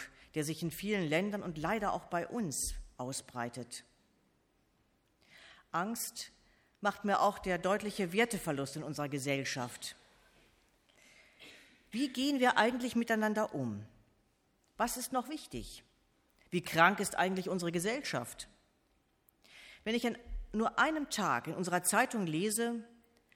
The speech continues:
„Frau will ihre Kinder und sich selbst verbrennen“, „Diebe ziehen Senior Börse aus der Hosentasche“, „Dieb öffnet P-K-W-Tür an Ampel und klaut Rucksack“,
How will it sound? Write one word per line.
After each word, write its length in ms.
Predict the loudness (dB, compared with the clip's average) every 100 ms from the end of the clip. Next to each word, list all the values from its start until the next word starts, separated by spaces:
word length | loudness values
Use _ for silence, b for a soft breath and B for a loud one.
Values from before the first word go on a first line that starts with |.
| b
„Frau 460 | -14 -4 4 4 4
will 80 | 2
ihre 220 | 0 0
Kinder 440 | 2 0 2 2
und 120 | 0 -2
sich 160 | -2
selbst 340 | 0 0 -2 -6
verbrennen“, 640 | -8 -6 -6 -4 -6 -8 -14 -20 _ _ _ _ _ _ B B -16
„Diebe 400 | -6 -2 0 -2
ziehen 520 | 0 0 2 2 0 -4
Senior 600 | -4 0 2 4 4 4
Börse 500 | 6 8 8 6 2
aus 180 | 0 -2
der 160 | -4
Hosentasche“, 760 | -2 -2 -4 -6 -8 -8 -8 -10 -14 _ _ _ _ _ _ _ _ B B
„Dieb 400 | -6 -2 -2 0 2
öffnet 400 | 2 4 -2 2
P-K-W-Tür 720 | 2 2 2 2 0 2 4
an 140 | 4 6
Ampel 320 | 6 6 0
und 140 | -2
klaut 360 | 0 0 0 0
Rucksack“, 580 | -4 -4 -6 -6 -10